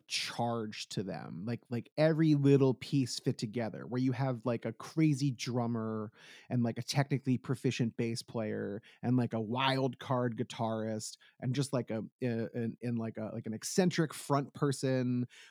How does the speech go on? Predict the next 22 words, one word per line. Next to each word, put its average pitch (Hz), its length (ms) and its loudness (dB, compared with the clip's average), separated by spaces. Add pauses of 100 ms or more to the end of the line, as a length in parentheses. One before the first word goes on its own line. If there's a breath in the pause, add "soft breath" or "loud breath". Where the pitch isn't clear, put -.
or, 117 520 0 (800)
um, 123 540 2 (100)
you 165 120 6
know, 120 300 2
and, 147 180 2
and 147 120 4
it's, 139 180 0
it's 156 160 -2
all, 165 260 4
like, 156 220 0 (400)
any, 233 680 6
any 226 340 8
of 160 140 6
those 151 260 4
things 139 380 4
are 120 120 0
sort 139 260 2
of, 123 140 2
like, 120 240 -2
volatile 123 760 2
on 117 200 -2
their 117 160 -4